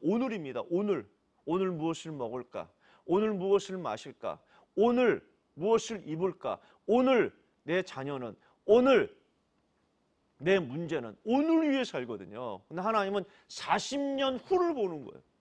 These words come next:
사십 년 후 가나안 땅에 정착하거든 뭘 지키라는 겁니까? 안식년과 신년을 지켜라.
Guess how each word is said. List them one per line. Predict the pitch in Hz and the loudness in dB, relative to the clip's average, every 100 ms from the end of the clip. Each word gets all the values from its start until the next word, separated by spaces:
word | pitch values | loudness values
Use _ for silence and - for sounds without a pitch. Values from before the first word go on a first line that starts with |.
| _ _ _ _ _ _ _ _ _ - | _ _ _ _ _ _ _ _ _ -16
사십 | - 143 185 285 285 | -4 0 0 0 -2
년 | 285 277 269 220 | 0 0 -2 -2
후 | 240 151 - _ _ _ _ _ _ _ | -2 -4 -6 _ _ _ _ _ _ _
가나안 | - 165 208 240 240 240 | -4 0 2 2 0 -2
땅에 | 220 214 | -2 -2
정착하거든 | 208 151 175 202 202 - 196 190 - - 127 - 135 123 120 247 - - - - | -4 -4 -4 -4 -6 -2 0 0 -2 -6 -6 -4 -4 -4 2 4 4 0 -14 4
뭘 | 170 269 339 | 8 10 8
지키라는 | - - 214 185 180 | 2 -2 0 0 0
겁니까? | 160 151 156 170 180 262 - _ - | -4 -4 0 6 6 6 -2 _ -4
안식년과 | 131 170 190 - 202 190 185 165 160 156 160 147 | 0 0 -2 -8 -8 -6 -6 -6 -6 0 2 2
신년을 | - - 302 302 285 262 220 120 - | -2 -8 -2 2 4 6 4 2 -4
지켜라. | - 117 147 160 190 | -16 -8 2 6 6